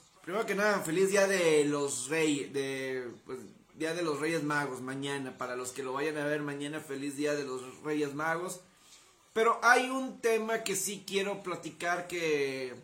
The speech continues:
para mí es muy importante. El caso de Dan Reeves,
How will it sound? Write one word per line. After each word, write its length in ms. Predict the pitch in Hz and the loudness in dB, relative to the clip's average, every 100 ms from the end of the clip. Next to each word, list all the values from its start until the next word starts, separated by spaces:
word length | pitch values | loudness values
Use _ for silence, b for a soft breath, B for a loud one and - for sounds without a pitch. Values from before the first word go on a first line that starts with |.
| - _ _ _ - - - - | -20 _ _ _ -20 -20 -12 -4
para 160 | 170 | -2
mí 160 | 160 190 | 0 0
es 80 | 180 | 0
muy 160 | 180 | -2
importante. 720 | 165 131 110 123 117 110 - - b b b b | -4 -8 -10 -10 -10 -12 -20 -20 b b b b
El 280 | 170 170 165 | -2 -2 -2
caso 560 | 175 190 185 202 190 190 - _ | -2 0 0 -2 -6 -10 -20 _
de 160 | 156 151 | -2 0
Dan 300 | 143 151 143 | 2 0 0
Reeves, 460 | 135 123 - - | -2 -4 -6 -8